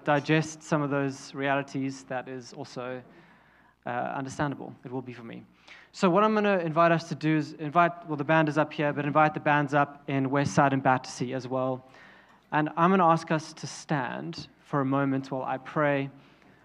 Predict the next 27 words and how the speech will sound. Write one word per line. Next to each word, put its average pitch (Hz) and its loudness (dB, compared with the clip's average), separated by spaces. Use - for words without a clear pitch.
ask 143 0
God 151 2
to 156 -4
help 147 -2
us 143 -8
to - -8
make 139 -4
sense 143 -4
of 147 -10
what 135 -2
he's 127 -10
doing 147 0
in 139 -6
us. - -4
And 147 0
we're 156 2
gonna 151 0
sing 156 2
a 139 -2
closing 135 0
song 131 -2
together, 127 -10
just - -10
as 139 -4
a, 135 -4
a 143 -6
response. 127 -12